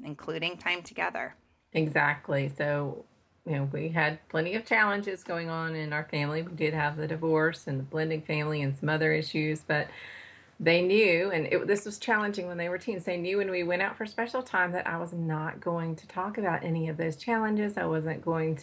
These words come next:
Speaker 2: to ask them to problem solve or do much. It was just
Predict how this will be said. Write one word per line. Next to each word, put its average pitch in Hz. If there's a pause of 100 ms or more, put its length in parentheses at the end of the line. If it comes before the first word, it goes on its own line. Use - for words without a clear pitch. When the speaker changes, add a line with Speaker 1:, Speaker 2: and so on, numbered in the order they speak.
Speaker 2:
to 151 (200)
ask 160
them 160
to 151 (140)
problem 208
solve 175
or 147
do 226
much. 190
It -
was - (120)
just 170